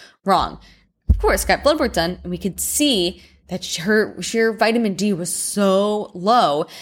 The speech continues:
And then we were able to address that along with a few other things to get her power back, get her energy back. So, like, all of these things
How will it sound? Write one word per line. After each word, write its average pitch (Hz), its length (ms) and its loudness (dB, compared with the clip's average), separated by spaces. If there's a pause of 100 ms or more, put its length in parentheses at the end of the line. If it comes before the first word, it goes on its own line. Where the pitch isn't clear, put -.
(220)
And 190 200 -2
then 165 160 0
we 170 120 2
were 180 200 2
able 175 220 -2
to 190 120 -4
address 156 320 0
that 175 220 2
along 370 180 2
with 359 120 0
a 285 40 -2
few 247 200 0 (180)
other 214 180 0
things 160 480 -6 (300)
to 226 100 0
get 233 320 0
her 302 160 -2
power - 320 -2
back, 147 220 -2
get 208 120 0
her 240 120 0
energy 196 340 -2
back. - 260 -4
So, 247 120 2
like, 214 180 -2
all 330 300 2
of 294 40 -6
these 269 280 0
things 202 480 -6